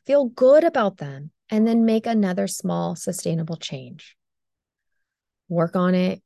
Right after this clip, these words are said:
get used to it, and feel good about it, right? And continue that over and over. This will allow you to get off that roller coaster of progress, and you will find yourself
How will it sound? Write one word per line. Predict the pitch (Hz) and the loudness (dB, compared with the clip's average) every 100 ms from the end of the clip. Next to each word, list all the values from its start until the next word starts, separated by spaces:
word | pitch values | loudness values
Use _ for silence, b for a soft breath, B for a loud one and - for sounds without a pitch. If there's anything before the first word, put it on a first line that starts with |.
| - | -10
get | 143 | -6
used | 156 180 - | -2 -2 -2
to | 196 | -2
it, | 196 - | -2 -2
and | 180 196 | -2 0
feel | 285 269 | 0 0
good | 226 240 247 247 240 | 0 0 0 -2 -4
about | 185 165 147 139 | -8 -8 -12 -12
it, | 110 - _ _ _ _ _ _ _ _ _ _ | -16 -18 _ _ _ _ _ _ _ _ _ _
right? | 175 196 220 | 0 2 2
And | 185 185 | 2 0
continue | 185 190 185 - 214 220 220 202 | 0 -2 -2 -4 0 4 4 2
that | 165 - | -2 -6
over | 175 170 170 | -6 -6 -6
and | 160 | -6
over. | 175 214 202 117 - - _ _ b b b | -6 -6 -8 -12 -14 -20 _ _ b b b
This | 175 175 226 277 | -4 2 2 2
will | 330 320 | 0 2
allow | 190 180 185 311 | 4 2 2 2
you | 247 175 165 | 2 0 -2
to | - 180 - | -6 -10 -2
get | 202 208 - _ | -2 -2 -6 _
off | 185 190 214 202 _ - | -4 0 0 -4 _ -6
that | 165 165 | -4 -4
roller | 160 165 196 240 | -2 2 2 2
coaster | 202 165 - - | -2 -6 -6 -6
of | 165 | -6
progress, | - 226 285 190 - 233 - - - b b b _ | -4 -2 0 0 0 -2 -4 -8 -12 b b b _
and | 196 214 | 2 4
you | 233 | 4
will | 233 226 | 2 0
find | - 196 185 208 208 208 | -6 -4 0 2 2 0
yourself | 202 190 180 - 254 233 214 | 0 -2 -4 -6 -6 -4 -6